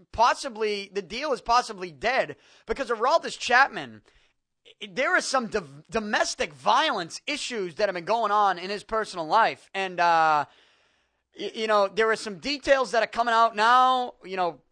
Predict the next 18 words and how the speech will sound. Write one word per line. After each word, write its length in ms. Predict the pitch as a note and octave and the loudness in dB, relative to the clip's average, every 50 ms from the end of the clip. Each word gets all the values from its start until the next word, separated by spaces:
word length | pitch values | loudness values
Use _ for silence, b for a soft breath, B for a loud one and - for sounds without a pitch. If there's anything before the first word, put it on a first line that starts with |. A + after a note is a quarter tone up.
| _ _ _ | _ _ _
he, 340 | - F3+ D#3+ E3+ F3+ E3 _ _ | -20 -20 -20 -20 -20 -20 _ _
he 320 | D#3+ - E3 D3+ C#3+ C#3+ | -20 -20 -18 -16 -10 -4
hit 160 | F#3 B3 B3 | 0 2 2
his 160 | A3+ F3+ C#3 | 2 0 0
girlfriend 880 | - G#3+ B3+ C#4+ C#4+ C#4 - C4+ C#4+ C#4 C4+ C4 B3+ B3 A#3+ A#3 A#3 - - | 0 2 2 2 2 -2 0 0 0 2 2 0 -2 -2 -4 -6 -6 -6 -4
and 360 | F#3+ G3 F#3+ F3+ F3 E3+ E3 | -4 -4 -2 -2 -4 -6 -8
he 80 | D#3 - | -10 -10
pushed 380 | - - D4 D#4+ - - - | -4 -2 0 0 -2 0 2
her, 200 | C#4+ C#4 B3+ A3 | 4 4 4 4
or 300 | F#3 F3 E3 F#3+ F#3 F#3 - | 2 0 -2 -4 -12 -16 -8
whatever 440 | A3 G#3+ C#4 D#4 F4+ G4 F#4 E4+ | -2 2 4 4 4 4 2 0
it 80 | D4+ C4 | -2 0
may 120 | C4 C4+ B3+ | 0 -2 -2
be. 300 | G3 B3+ B3+ G3 D#3 - | -2 -2 -2 -2 -2 -2
It's 200 | - A3+ - - | -4 -4 -4 -2
domestic 400 | B3 C4 D4 D4+ - - A#3+ F3 | -2 0 0 0 0 -2 -2 4
violence. 560 | F#3+ C#4+ C#4 A#3+ E3+ B2 G2+ - - - - _ - | 6 8 8 8 4 0 -8 -14 -18 -18 -14 _ -2
And 260 | A3+ A#3 A3+ A3 G#3+ | -2 -2 -2 -2 -4